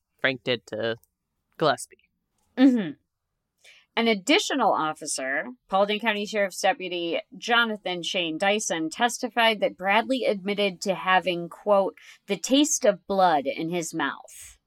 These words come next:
Speaker 1: Ugh.
Speaker 2: Yes. And further, to quote, "the effect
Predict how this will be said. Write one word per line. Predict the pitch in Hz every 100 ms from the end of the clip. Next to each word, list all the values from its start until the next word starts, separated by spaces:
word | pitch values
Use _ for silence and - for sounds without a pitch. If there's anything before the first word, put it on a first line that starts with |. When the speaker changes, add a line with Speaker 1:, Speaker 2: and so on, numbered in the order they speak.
| _ _ _ _ _ 151
Speaker 1:
Ugh. | 143 131 - - _ _ _ _ _ _ _ _ _ _ _
Speaker 2:
Yes. | - 117 - - - - _
And | 160 156
further, | - 240 208 185
to | 180 -
quote, | - 226 220 208 _ _ _ _ 190
"the | 180 220 196
effect | - 240 240 _